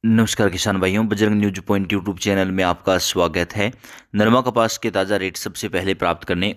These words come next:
और तेजी मंदी रिपोर्ट के लिए आप चैनल को सब्सक्राइब जरूर कर दें। किसान भाई, नरमा के भाव की बात करें तो सोमवार को मंडियां दोबारा ओपन होने के बाद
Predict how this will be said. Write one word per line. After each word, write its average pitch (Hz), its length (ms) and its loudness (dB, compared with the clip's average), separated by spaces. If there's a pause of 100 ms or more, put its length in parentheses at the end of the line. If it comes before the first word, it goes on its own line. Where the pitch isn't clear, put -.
(100)
और 110 160 2
तेजी 104 260 2
मंदी 101 240 2
रिपोर्ट 92 300 0
के 92 160 -2
लिए 92 120 0
आप 85 180 -2
चैनल 92 320 -4
को 92 160 -6
सब्सक्राइब 87 680 -4
जरूर 85 260 -2
कर 90 160 0
दें। 107 140 0 (440)
किसान 117 280 2
भाई, 123 120 4
नरमा 113 300 2
के 123 120 -4
भाव 98 260 -2
की 107 140 -10
बात 87 280 -6
करें 98 220 -8 (440)
तो 113 80 0
सोमवार 123 420 2
को 104 120 0
मंडियां 104 300 -2
दोबारा 101 260 2
ओपन 101 200 -2
होने 95 220 -8
के 90 180 -6
बाद 95 400 0